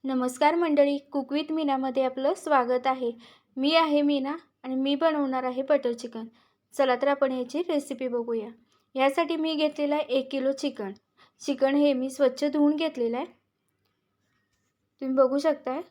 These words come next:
आता ह्यासाठी आपल्याला लागणार आहे आलं लसणाची पेस्ट, ही दोन चमचे घ्यायची आहे. याचबरोबर लागणार आहे मिरची पूड, ही आपल्याला दोन चमचेच घ्यायची आहे, पण मी यामध्ये एक चमचा घालणार आहे आता.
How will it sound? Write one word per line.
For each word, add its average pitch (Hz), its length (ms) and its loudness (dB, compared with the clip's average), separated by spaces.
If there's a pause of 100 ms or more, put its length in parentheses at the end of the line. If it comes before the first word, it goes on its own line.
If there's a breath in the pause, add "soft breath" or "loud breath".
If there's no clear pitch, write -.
(1080)
आता 254 180 4
ह्यासाठी 302 520 2
आपल्याला 294 340 0
लागणार 254 340 -4
आहे 254 300 -4
आलं 262 280 2
लसणाची 269 480 0
पेस्ट, 254 400 2 (540 soft breath)
ही 311 80 -4
दोन 294 280 4
चमचे 311 340 -2
घ्यायची 269 380 0
आहे. 262 100 -10 (2000)
याचबरोबर 294 580 4
लागणार 294 340 2
आहे 302 200 0
मिरची 262 380 -6
पूड, 240 220 -8 (760)
ही 285 100 0
आपल्याला 294 360 2 (120)
दोन 285 320 4
चमचेच 302 420 0
घ्यायची 285 360 0
आहे, 277 100 -6 (160)
पण 294 120 2
मी 285 180 4
यामध्ये 285 420 0
एक 277 400 -2
चमचा 294 320 4
घालणार 262 360 0
आहे 240 100 -4
आता. 254 220 -8